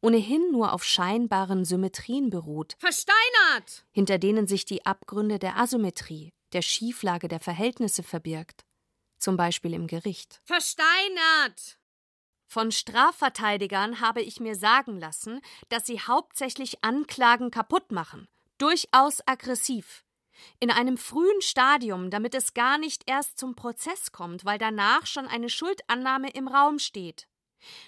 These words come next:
Speaker 1: Staatsanwaltschaft und Richter seien enger verbunden, als man das geschult vom Hollywood-Genre her erwartet. Das amerikanische System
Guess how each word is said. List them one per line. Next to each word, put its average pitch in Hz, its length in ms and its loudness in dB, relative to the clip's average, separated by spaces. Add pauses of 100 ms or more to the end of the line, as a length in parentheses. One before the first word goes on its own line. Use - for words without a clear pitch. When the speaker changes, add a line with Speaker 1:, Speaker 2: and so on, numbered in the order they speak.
Speaker 1:
Staatsanwaltschaft 233 1080 0
und 214 160 -4
Richter 214 460 -4 (340)
seien 247 380 2
enger 320 240 2
verbunden, 285 680 0
als 269 220 0
man 254 140 -4
das 240 160 -4
geschult 302 480 -2
vom 233 260 -4
Hollywood-Genre 220 760 -2
her 202 240 -2
erwartet. 214 720 -2 (500)
Das - 280 -2
amerikanische 175 840 -2
System 214 600 -4